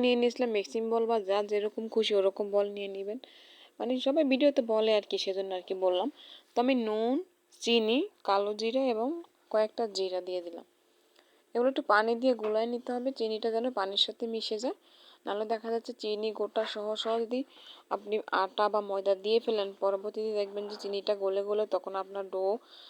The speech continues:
আর চিনির মিষ্টির সাথে ব্যালেন্স করতে পারবে না। তো সেজন্য আপনাকে চিনিটা আগে পানির সাথে মিশিয়ে ফেলতে হবে, তাহলে আপনার ডো করার সময় এটা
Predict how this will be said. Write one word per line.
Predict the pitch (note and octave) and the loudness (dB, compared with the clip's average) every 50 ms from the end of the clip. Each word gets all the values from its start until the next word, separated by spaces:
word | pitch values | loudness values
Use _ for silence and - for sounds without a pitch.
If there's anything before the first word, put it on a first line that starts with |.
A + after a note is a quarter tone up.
| - - - | -20 -16 -8
আর | - F#3 - - | -8 -8 -8 -4
চিনির | - G#3 G#3 G#3 G#3+ G#3 G#3 | -4 -4 -2 -2 -4 -4 -4
মিষ্টির | G3 - - G3 G3+ G#3 G#3 - - - G#3+ | -8 -10 -10 -6 -4 -4 -4 -4 -4 -2 -2
সাথে | - - G#3+ G3+ G#3 G#3 | 0 0 0 -2 -2 -2
ব্যালেন্স | F#3+ G3 F#3 F#3+ F#3+ G3 - - | 0 0 0 0 0 -2 -4 -4
করতে | - G3 G3 - - F#3+ | -2 -2 -2 -2 -2 -2
পারবে | - F#3+ F#3+ F#3+ F#3 F#3 F#3+ | 0 2 2 2 2 2 0
না। | A#3 E4+ - - _ - - _ _ _ - - - - _ - | 0 -2 -4 -6 _ -20 -20 _ _ _ -20 -20 -20 -20 _ 2
তো | - C4 | 6 8
সেজন্য | - B3+ B3 A#3+ A#3 B3 B3+ B3+ C4+ | 10 10 10 8 8 6 4 6 4
আপনাকে | C4 A#3 A3+ A#3 B3 A#3+ B3+ B3+ | 4 4 2 0 0 0 0 -2
চিনিটা | - - A3+ A3 A3 A3 G#3+ A#3 | 0 0 -2 0 0 -2 0 0
আগে | A#3+ A#3 A#3+ | 0 0 0
পানির | - G#3+ G3+ G3+ G3+ | -2 -4 -4 -4 0
সাথে | G3+ - G#3+ G3+ - A3 | 0 0 0 0 -6 -4
মিশিয়ে | G#3 G3 F#3 - G3+ G3 G#3 | -4 0 0 2 2 2 2
ফেলতে | G3+ G3+ G3+ G3+ - - G#3 | 2 0 -4 -4 -4 -6 -4
হবে, | G#3 G3+ G3 A#3 D#4+ _ _ _ _ _ _ _ _ _ _ _ _ _ _ _ _ _ _ _ _ _ - - _ _ _ _ _ - | -4 -4 -4 -4 -6 _ _ _ _ _ _ _ _ _ _ _ _ _ _ _ _ _ _ _ _ _ -20 -20 _ _ _ _ _ 2
তাহলে | A3+ A#3 A#3+ B3+ C4+ | 4 6 6 8 8
আপনার | C4+ C4 B3 B3+ B3+ A3 | 6 6 4 2 2 2
ডো | G#3+ G#3 G#3+ | 2 2 2
করার | G#3+ - A3+ A3 A3+ A3+ | 2 0 0 0 2 0
সময় | - - A#3 A#3 A#3 A3 | 0 -2 -2 -2 -2 -2
এটা | G#3+ G#3+ | -2 -4